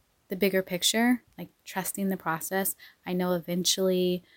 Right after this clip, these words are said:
this will happen or that will happen. I know, you know, if I keep taking these steps, I'm gonna get there or whatever. And again, getting there, the spiritual perspectives that are out there, you can totally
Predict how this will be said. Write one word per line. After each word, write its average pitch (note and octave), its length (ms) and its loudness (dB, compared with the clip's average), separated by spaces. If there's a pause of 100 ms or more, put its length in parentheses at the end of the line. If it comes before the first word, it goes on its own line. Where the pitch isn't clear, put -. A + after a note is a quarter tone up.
(280)
this F3+ 180 -2
will F3+ 100 0
happen F3 320 2
or E3+ 100 0
that F#3 180 4
will F#3 100 4
happen. F3+ 600 0
I F3 100 -6
know, F3 540 0
you F3 160 -2
know, E3+ 140 2
if E3+ 120 -4
I F3+ 40 -14
keep F#3 300 -6
taking F3 280 -8
these E3 160 -4
steps, F#3+ 320 -4
I'm E3 100 -8
gonna E3 180 -4
get F#3+ 240 -8
there F#3 380 2
or F3 100 -6
whatever. F#3+ 540 2 (1040)
And A3+ 320 8 (300)
again, A3 360 2
getting A#3+ 360 6
there, A3+ 380 6 (880)
the F#3+ 120 -6
spiritual C#4 480 12
perspectives A#3+ 540 4
that A3 80 6
are G3+ 160 4
out A#3 240 4
there, A3 240 6
you C4 200 8
can C4 160 8
totally A#3+ 640 6